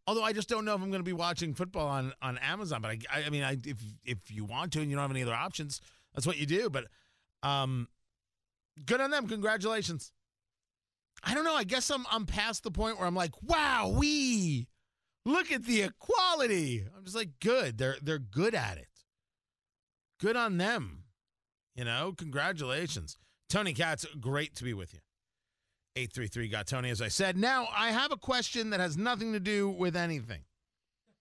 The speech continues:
During, during the break, you know, sometimes I talk during the break. Uh, this time I had to get, get a, get a drink and, and, and, and stretch the legs. It, it, it happens. And, and I go into the little kitchenette area of the, of the station here.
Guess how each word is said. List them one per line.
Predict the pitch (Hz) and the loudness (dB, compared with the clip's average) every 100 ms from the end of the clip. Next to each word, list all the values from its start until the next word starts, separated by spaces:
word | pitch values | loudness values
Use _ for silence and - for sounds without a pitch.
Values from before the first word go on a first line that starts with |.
| _ _ _ _ _ _ - | _ _ _ _ _ _ -10
During, | 131 208 247 214 | -2 0 0 0
during | 175 226 | 0 2
the | 202 | 0
break, | 147 131 113 - _ _ - | 0 -2 -4 -14 _ _ -4
you | |
know, | 127 | 0
sometimes | 165 165 143 | 0 0 -2
I | 123 | -4
talk | 135 120 - | -4 -6 -6
during | 120 | -6
the | 113 | -2
break. | 117 104 101 | -2 -2 -4
Uh, | |
this | 101 110 | -2 0
time | 120 104 | 0 2
I | |
had | 95 92 | 0 -2
to | 87 76 _ _ _ _ | -8 -14 _ _ _ _
get, | 107 101 | -8 -6
get | 113 104 | -4 -4
a, | 87 - | -6 -8
get | 120 | -6
a | 98 | -6
drink | 113 113 95 | -4 -4 -6
and, | 85 - | -10 -14
and, | 98 87 101 | -20 -18 -18
and, | 85 - | -14 -8
and | 98 | -6
stretch | - 120 92 90 | -2 -2 -4 -4
the | |
legs. | 90 120 117 101 92 | 0 0 0 -2 -8
It, | 82 | -8
it, | 101 | -12
it | 101 104 | -6 -4
happens. | 147 135 131 120 - - - _ 143 | -2 -4 -6 -8 -10 -16 -20 _ -2
And, | 143 | -2
and | 156 156 | 0 0
I | 147 | 0
go | 156 165 | 0 0
into | 156 147 | 0 0
the | |
little | 147 127 - | 0 -2 -6
kitchenette | - - 139 165 | -8 -4 -2 0
area | 135 110 104 98 | 2 0 0 0
of | |
the, | 98 - | -2 -2
of | 104 | -2
the | 92 | 0
station | 147 151 - 104 | 2 2 2 0
here. | 87 78 | 0 -2